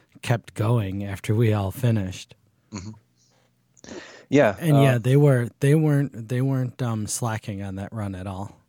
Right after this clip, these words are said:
Speaker 1: <laughs>
Speaker 2: Yeah, so this was in mid-October, so I had had plenty of time to recover from Twisted Branch and get over, you know, not really injuries, but just get over, you know, whatever, uh,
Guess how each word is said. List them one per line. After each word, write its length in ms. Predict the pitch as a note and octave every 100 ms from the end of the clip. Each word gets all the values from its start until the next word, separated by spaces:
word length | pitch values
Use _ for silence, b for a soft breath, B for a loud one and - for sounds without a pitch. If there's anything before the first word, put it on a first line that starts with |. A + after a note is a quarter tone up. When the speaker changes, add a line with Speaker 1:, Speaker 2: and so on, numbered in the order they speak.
| _ -
Speaker 1:
<laughs> 80 | F#2+ _ _ _ _ _ B B B B B
Speaker 2:
Yeah, 220 | D3 A#2+
so 180 | G2 -
this 220 | A#2 -
was 240 | C#3+ B2+ -
in 440 | A#2 A2+ G#2+ G#2
mid-October, 760 | G#2+ A#2 A2+ - G2+ F#2+ G#2+ -
so 500 | - - G#2+ F#2+ F#2+
I 120 | F#2 G#2
had 240 | G2+ G2
had 340 | G#2 F#2+ F#2
plenty 220 | F#2 G#2+ A2
of 80 |
time 320 | G#2+ G#2 G2+ G2
to 360 | - G2+ F#2+
recover 380 | F#2+ F#2 F#2+ G2
from 160 | - G2
Twisted 320 | G2 - -
Branch 400 | F3 G2 F#2+ -
and 240 | F#2 F#2 - G2+
get 120 | G2
over, 460 | F#2+ F#2+ F#2 F#2 - B B B B
you 100 | G2+
know, 320 | F2+ F2 F2+ - _ - G2 - _ _ -
not 300 | G#2 F#2+ G2+
really 220 | G2 F2+
injuries, 400 | F#2 F#2 F2+ F2+
but 120 | F#2+
just 220 | - -
get 140 | - F#2
over, 260 | F2+ F#2
you 240 | F2+ F2+ F#2+
know, 100 | F#2
whatever, 480 | F#2 F#2 F#2 F2+ - B B B B B _ _ -
uh, 280 | G#2 F2